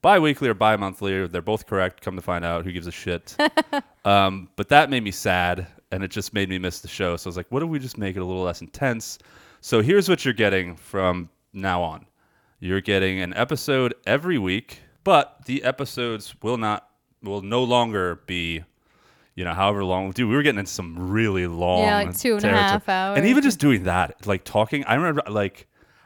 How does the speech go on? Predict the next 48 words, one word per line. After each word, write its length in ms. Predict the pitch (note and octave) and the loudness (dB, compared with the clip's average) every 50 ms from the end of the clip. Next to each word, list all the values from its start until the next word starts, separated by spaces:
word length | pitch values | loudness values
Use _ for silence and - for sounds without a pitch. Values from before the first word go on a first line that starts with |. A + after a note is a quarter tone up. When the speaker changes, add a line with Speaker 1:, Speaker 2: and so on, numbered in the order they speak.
| _ - | _ 0
Speaker 1:
I 80 | A2 B2+ | 2 2
would 120 | D#3+ D#3 | 2 2
be 120 | D3+ D#3 C#3 | 0 0 0
exhausted 640 | G#2+ F2+ - F2 F#2 G2+ G2+ - - D#2+ D2+ E2 - - | 0 -2 -2 0 0 0 0 -2 -8 -10 -10 -12 -10 -4
afterwards. 520 | E2+ E2+ E2 - F#2+ E2 D#2+ D#2+ D#2 A#3 | -4 -4 -4 -4 -6 -4 -4 -6 -4 -2
Speaker 2:
Yeah. 240 | A#3+ A3+ G#3+ G2+ G#2 | -2 0 2 2 4
Speaker 1:
I 40 | A#2 | 2
would 120 | C3+ C3 | 2 4
go 140 | C#3+ B2+ A2+ | 2 2 2
home 180 | A2+ A#2 A2+ | 2 2 0
and 60 | G#2 F2+ | 0 -4
just 140 | E2 - | -8 -6
be 80 | - G2 | -4 -2
like, 180 | F2+ F2 - - - | -2 -2 -4 -4 -6
"Ugh." 240 | G#2+ F#2 E2+ D#2+ - _ _ _ _ _ - - _ _ _ - | -4 -4 -4 -8 -10 _ _ _ _ _ -20 -20 _ _ _ -10
I 60 | F2+ | -8
just, 220 | F#2 A2 G#2+ - | -6 -6 -4 0
like, 280 | C3+ A#2+ A2 - - _ - - - | 2 2 2 0 -4 _ -20 -20 -18
talked 400 | - - - G#2 F#2+ F2 - - | -12 -4 0 2 2 2 0 -6
for 240 | - - - E2+ - _ - | -16 -12 -12 -12 -12 _ -16
two 380 | - - - - G#2+ G2+ F#2 F#2+ | -14 -14 -10 -6 -4 -2 -2 -2
and 100 | F#2 E2 | -2 -4
a 40 | |
half 280 | E2 F#2 F2 E2+ E2+ - | -2 0 0 0 0 -2
<laughs> 40 | - | -4
hours. 680 | F2 - - - G#2 _ _ - - - - - - _ - _ _ _ _ _ _ _ _ _ _ _ - | -6 -6 -6 -14 -20 _ _ -20 -16 -14 -14 -14 -16 _ -20 _ _ _ _ _ _ _ _ _ _ _ -4
So 120 | - C#3+ | 0 2
even 140 | G3 B3 C#4 | 4 4 4
just 100 | A#3 A3+ | 2 4
Speaker 2:
Yeah, 140 | C4+ D#4+ D#4 | 6 8 8
Speaker 1:
doing 80 | B3+ A3+ | 8 8
that 60 | F#3+ G#3 C#4 | 10 10 10
was 20 | F4+ D4+ | 10 8
Speaker 2:
nobody 140 | D4 A#3 A3+ | 6 4 4
Speaker 1:
stressful. 100 | G3+ G3+ | 4 2
Speaker 2:
wants 200 | G#3 G3+ F#3 - | 0 0 -2 -6
Speaker 1:
And 60 | - - | -2 0
Speaker 2:
that. 320 | A3 C4+ C#4+ C#4 C4+ C4+ | 2 2 4 2 2 2
Speaker 1:
yeah, 240 | - - - E2+ E2+ | 2 0 0 -2 -2
so 280 | F2 - - C#3 C#3+ D3+ D#3 | -4 -4 -2 0 0 2 2
we're, 140 | D#3+ E3 | 0 0
Speaker 2:
Yeah. 60 | - C3+ | 0 0
Speaker 1:
we're 140 | D#3 E3 | -2 -2
going 440 | D3 - - F3 F3 E3+ E3+ E3 D#3 | -2 2 4 4 4 4 4 2 2
the 220 | C#3+ C#3+ C3 B2+ A#2+ | 2 4 4 4 2
normal 480 | A2+ G#2+ G#2 G2+ G#2 G#2+ G#2 G#2 G#2 G2 | 0 -2 -2 0 0 0 0 -2 -2 -2
podcast 680 | - - F#2 F2 F2+ F2 - - F2+ F2 E2+ - - - | -2 -2 -2 -2 -2 -4 -2 -2 -2 -2 -2 -4 -4 -6
route 300 | F2 F2 F2 F2 F2 | -4 -2 -2 -2 -4